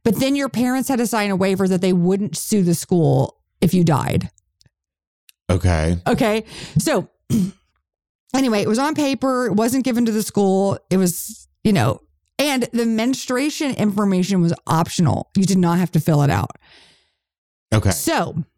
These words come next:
Speaker 1: now Florida, the student or, or organization that, that says that they're all about keeping, um, student athletes safe,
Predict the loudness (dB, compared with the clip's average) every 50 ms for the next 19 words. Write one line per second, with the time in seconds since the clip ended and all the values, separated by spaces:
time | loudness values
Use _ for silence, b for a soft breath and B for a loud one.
0 | _ _ _ _ _ -18 -18 -18 _ _ _ _ _ _ _ _ _ _ _ _
1 | _ _ _ _ _ -2 0 0 0 0 0 0 0 -2 -2 -6 -10 -20 _ _
2 | -20 -20 -10 -4 -2 0 2 2 2 2 2 2 2 2 0 -2 -4 -10 _ -4
3 | -2 0 0 -2 -4 -8 -10 -8 -4 -2 0 0 0 0 0 0 0 0 0 0
4 | -4 _ _ -4 -2 -2 0 0 0 2 2 2 0 2 0 0 0 0 0 0
5 | 0 0 -2 -2 0 0 0 0 -2 -6 -8 -6 -6 -6 -4 -2 -2 0 2 2
6 | 2 2 0 0 0 0 2 2 2 2 2 2 0 0 -2 _ _ _ -20 -20
7 | -10 -2 0 0 2 4 2 2 2 0 -2 _ _ _ _ _ _ 0 0 2
8 | 2 0 0 -2 -4 -8 _ _ _ _ _ _ _ _ -10 -10 -8 -8 -8 -4
9 | -2 0 0 2 2 0 -2 -4 -8 -4 -2 0 0 0 0 0 -2 -2 -4 -6
10 | -4 -2 0 0 2 0 0 -2 -4